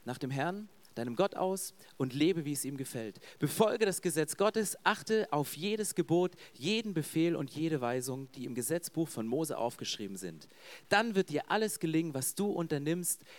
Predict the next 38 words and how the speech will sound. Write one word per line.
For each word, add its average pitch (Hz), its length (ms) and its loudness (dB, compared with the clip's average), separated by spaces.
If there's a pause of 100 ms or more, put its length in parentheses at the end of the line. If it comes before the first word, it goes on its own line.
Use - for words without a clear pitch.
(160)
Gott 160 200 0
wird 151 120 -2
dir 127 120 -2
Erfolg 175 460 0
schenken, 151 540 -4 (180)
wohin 117 300 -4
du 113 120 -2
auch 98 200 -8
gehst. - 460 -14 (1160)
Krass. - 320 2 (880)
David 233 400 4
gibt 202 140 -4
seinem 180 160 0
Sohn 170 240 2
Salomo 170 760 0
einen 156 240 -2
Auftrag. 147 760 -6 (480)
Und 143 80 -4
ich 170 80 4
habe 220 100 2
euch 226 60 -2
das 214 120 -2
mal 208 100 0
aufgeschrieben. 165 640 0
Es 151 100 -2
gibt - 260 -4
einen 165 140 -2
Fokus, 233 680 0
den 160 180 0
David 180 460 0
seinem 156 260 -2
Sohn 156 240 0
Salomo 160 480 2
mitgibt. 156 560 -6 (240)
Und 185 160 2
es 185 140 0
gibt - 260 -4
ein 175 260 2